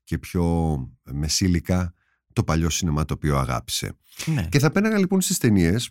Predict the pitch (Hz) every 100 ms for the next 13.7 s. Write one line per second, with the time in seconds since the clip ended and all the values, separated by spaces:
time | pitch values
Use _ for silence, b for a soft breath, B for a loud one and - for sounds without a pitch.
0 | _ 113 110 - _ _ _ _ 98 101
1 | 92 92 82 98 98 95 95 95 - 73
2 | 65 - _ _ - 73 73 69 64 -
3 | - - - - 57 - - 53 50 -
4 | 69 78 - 92 - - - - - 65
5 | 95 113 104 92 85 76 64 76 64 71
6 | 98 165 - 147 135 - 139 143 b b
7 | b b - 131 - 101 151 - 113 92
8 | 95 98 85 98 - - - 170 175 175
9 | 170 151 71 60 - 104 - _ 98 -
10 | 90 120 107 98 - 95 76 76 82 76
11 | 67 65 64 - 82 87 87 87 85 80
12 | 82 104 107 104 82 80 - 123 - -
13 | 127 165 185 160 123 113 104